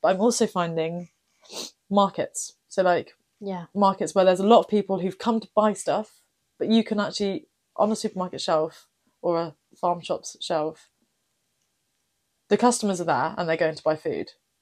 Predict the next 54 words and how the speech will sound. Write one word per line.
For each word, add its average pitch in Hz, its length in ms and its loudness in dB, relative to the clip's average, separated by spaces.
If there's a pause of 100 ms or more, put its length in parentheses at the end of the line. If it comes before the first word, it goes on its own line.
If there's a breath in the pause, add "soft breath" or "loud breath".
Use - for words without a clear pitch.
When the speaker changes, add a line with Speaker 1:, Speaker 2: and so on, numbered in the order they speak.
(120)
Speaker 1:
but - 520 -4 (1040)
Speaker 2:
At 220 160 -4
a - 20 -6
market, 226 420 -2
Speaker 1:
they're 214 120 12
Speaker 2:
they 202 60 0
Speaker 1:
buying 226 300 6
from 185 540 2
a 175 100 2
label. 170 400 2
They're 165 120 2
not 180 200 -4
buying 170 260 -2
from 196 160 -2
Speaker 2:
Yeah. 160 140 -6
Speaker 1:
the 165 80 -6
producer. 170 380 -8
Speaker 2:
They 233 60 0
can 240 80 -2
Speaker 1:
So 220 100 6
Speaker 2:
engage 226 400 2
with 180 140 -14
you 175 80 -10
at 170 140 -10
market 185 360 -6
Speaker 1:
at 180 80 4
Speaker 2:
and 190 80 0
Speaker 1:
market. 185 260 2
Speaker 2:
know 214 360 2 (340)
who 214 80 -6
you 214 280 -4
Speaker 1:
And 190 220 4
the 185 40 4
Speaker 2:
are - 0 -
Speaker 1:
whole 202 180 4
Speaker 2:
and 208 60 2
the - 40 -6
Speaker 1:
story, 185 440 4
Speaker 2:
story. 190 360 -4
Speaker 1:
'cause 196 120 -8
the 208 40 -2
story, 208 320 2
it's 202 180 4
hard 226 260 2
to 214 80 -6
tell 202 500 0
all 196 180 6
of 185 100 2
our 175 100 4
story 165 320 2
on 151 100 0
a 156 40 -4
Speaker 2:
Yeah, 156 40 -2
Speaker 1:
label, 165 400 0